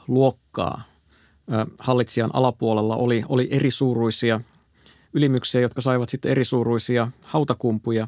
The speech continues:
Niin tultaessa lähemmäs mestari Kungin aikaa, niin yhteiskunta muuttui sillä tavalla, ettei enää ollut kuin kahden kokoisia hautakumpuja. Oli hallitsijoitten massiivisia hautakumpuja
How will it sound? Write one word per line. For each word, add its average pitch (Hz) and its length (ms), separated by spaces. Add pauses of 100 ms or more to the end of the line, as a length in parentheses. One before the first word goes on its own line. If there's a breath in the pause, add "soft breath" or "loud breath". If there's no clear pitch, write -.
(680 soft breath)
Niin 131 80
tultaessa 151 580 (680)
lähemmäs 147 340
mestari 139 340
Kungin 135 360
aikaa, 120 500
niin 123 260 (100)
yhteiskunta 123 560
muuttui 123 360
sillä 123 220
tavalla, 113 380
ettei 117 240
enää 123 220
ollut 113 240
kuin 120 180
kahden 120 320
kokoisia 98 560
hautakumpuja. - 760 (540 soft breath)
Oli 110 300
hallitsijoitten 123 1040
massiivisia 117 680
hautakumpuja 110 720